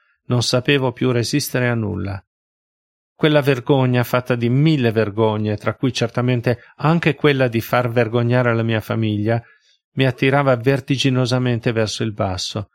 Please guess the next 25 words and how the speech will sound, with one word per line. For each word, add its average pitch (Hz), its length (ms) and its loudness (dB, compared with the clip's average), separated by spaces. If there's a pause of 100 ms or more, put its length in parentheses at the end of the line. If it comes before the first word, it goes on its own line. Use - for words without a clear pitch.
(540)
I 156 160 0
clochard 123 800 0 (220)
ormai 127 420 2
mi 123 100 0
affascinavano. 104 960 -2 (560)
Ogni 156 240 4
volta 135 340 2
che 120 140 -2
potevo 147 440 0
li 123 140 0
interrogavo 127 760 0
su 127 200 -4
come 143 300 0
vivessero 127 640 0
la 123 140 2
loro 123 280 0
condizione. 104 840 -4 (520)
Volevo 156 360 2
convincermi 117 720 0
che - 100 -4
la 123 140 2
loro 160 340 0
fosse - 340 -4
una 135 220 0
vita 151 400 -2